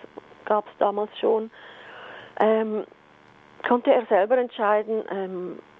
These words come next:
bevor er, äh, volljährig wurde, ob er als Frau oder als Mann leben, äh, darf. Und, äh, und später kam,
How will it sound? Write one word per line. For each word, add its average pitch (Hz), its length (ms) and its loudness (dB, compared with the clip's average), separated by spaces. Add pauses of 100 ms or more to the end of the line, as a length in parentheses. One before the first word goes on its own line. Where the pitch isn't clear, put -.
(240)
bevor 190 320 0
er, 202 320 2
äh, - 20 -8
volljährig 190 480 2
wurde, 190 460 0
ob 208 260 2
er 202 260 4
als 175 180 -2 (100)
Frau 180 260 2
oder 202 200 -2
als 151 180 -4
Mann 165 300 -4
leben, 175 500 -4
äh, 165 400 -8
darf. 175 280 0 (1120)
Und, 208 320 -4
äh, 214 220 2
und 202 160 -6
später 220 340 4
kam, 196 520 2